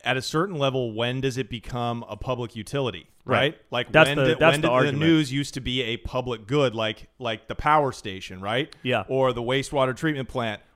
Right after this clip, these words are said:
Speaker 1: or the fire department, or the
Speaker 2: Mm-hmm.
Speaker 1: police department? Like, at what point? And that's the crazy thing, is because we wanna live in a free society where you can operate business freely,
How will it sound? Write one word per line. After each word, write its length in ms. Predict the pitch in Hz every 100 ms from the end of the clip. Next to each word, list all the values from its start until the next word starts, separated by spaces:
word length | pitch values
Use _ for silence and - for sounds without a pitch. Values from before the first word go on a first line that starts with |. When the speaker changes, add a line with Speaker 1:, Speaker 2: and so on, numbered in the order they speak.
| -
Speaker 1:
or 120 | 120
the 100 | 120
fire 320 | - 143 151
department, 520 | 131 - 120 104 101 -
or 80 | 156
the 60 |
Speaker 2:
Mm-hmm. 100 | 135
Speaker 1:
police 200 | 131 156
department? 480 | - 113 110 101 104 _ _ -
Like, 160 | 151
at 160 | 156 127
what 220 | 123 180
point? 280 | - 156 180
And 120 | 160 151
that's 240 | 196 233
the 60 | 254
crazy 340 | 240 269 220
thing, 200 | 165 143
is 80 | 139
because 260 | 117 135 127
we 80 | 127
wanna 280 | 123 147
live 140 | 160 156
in 60 |
a 40 | 143
free 260 | - 143 147
society 540 | 151 - 160 165 127
where 120 | 117
you 60 | 117
can 100 | 113
operate 460 | 110 127 127 123 92
business 340 | 139 147 131
freely, 400 | - 107 98 98